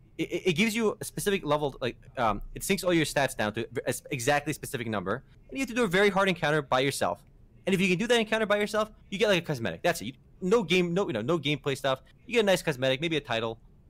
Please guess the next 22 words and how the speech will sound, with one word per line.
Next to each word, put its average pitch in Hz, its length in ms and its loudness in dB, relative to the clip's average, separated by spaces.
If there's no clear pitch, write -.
That 226 180 6
alone 208 360 2
would 147 120 -4
make 175 160 0
the 175 60 -10
game 160 220 -2
feel 151 240 -4
interesting, 135 400 -8
because 135 300 -8
if 170 120 -8
I, 208 160 0
if 180 120 -6
I 208 80 0
had 196 280 0
that 165 140 0
in 139 100 -8
World, 147 160 -6
in, 131 200 -10
in 131 80 -12
Final 143 160 -4
Fantasy 135 140 -6
fourteen, 135 420 -6